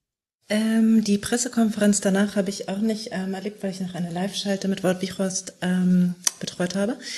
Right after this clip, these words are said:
Aber ich kann sagen, dass Martin Hinteregger es dann auch wirklich nur noch geschafft hat, sich vom Platz in die Kabine zu bewegen, weil ich hatte ihn nämlich für so ein Field-Interview angefragt, andere vielleicht auch.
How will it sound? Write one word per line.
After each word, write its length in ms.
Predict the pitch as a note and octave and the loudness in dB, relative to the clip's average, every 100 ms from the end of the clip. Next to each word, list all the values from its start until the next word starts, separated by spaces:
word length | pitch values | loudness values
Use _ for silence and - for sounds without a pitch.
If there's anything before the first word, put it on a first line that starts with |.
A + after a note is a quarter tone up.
| - - - | -12 -16 -2
Aber 680 | G3 A3 A3+ G3+ G3+ G3 | 2 4 4 4 4 4
ich 200 | G3 - | 2 0
kann 300 | - G3+ G3 | 0 2 4
sagen, 420 | F3+ F#3+ G3+ G3+ F#3+ | 2 2 2 4 2
dass 280 | F#3 F3+ | 2 0
Martin 300 | F#3 F#3 F#3 | -2 -2 2
Hinteregger 420 | G3 G3+ G3 F3+ - | 2 2 0 0 -4
es 120 | - | -4
dann 160 | F#3 | -6
auch 180 | F3 F3+ | -6 -6
wirklich 280 | G3 F#3+ - | -6 -6 -4
nur 140 | F#3+ | 2
noch 220 | G#3 G3+ - | 2 2 0
geschafft 460 | F#3+ G#3+ G#3 - | -2 -2 -4 -4
hat, 160 | F#3+ - | -4 -2
sich 180 | F#3+ F#3 | -4 -4
vom 180 | F#3 | -6
Platz 260 | F3+ G3+ - | -4 -6 -6
in 140 | - | -6
die 100 | F#3 | -6
Kabine 380 | F#3 E3+ G#3+ C#4 | -6 -4 -2 -2
zu 180 | - E3+ | -2 -6
bewegen, 500 | D#3+ D3+ F3 G#3 G#3 | -4 -2 0 2 0
weil 240 | F3+ F3 | 0 0
ich 160 | - - | 0 -2
hatte 200 | G3 - | -6 -4
ihn 140 | F#3 | -2
nämlich 340 | F3+ F3+ F3 - | 0 0 0 -6
für 120 | F3+ | -6
so 120 | E3+ | -4
ein 160 | E3+ E3 | -4 -4
Field-Interview 680 | - G#3+ - F3+ F#3 E3+ F3+ | -2 -2 -2 -4 -4 -4 -2
angefragt, 680 | G3+ A3 G3+ - F#3+ F#3+ | 0 0 -2 -2 -4 -2
andere 300 | - F3+ F3+ | -2 0 0
vielleicht 440 | F3+ F3 F3+ D#3+ - | -4 -4 -6 -6 -4
auch. 220 | G3 A#3 | -4 -4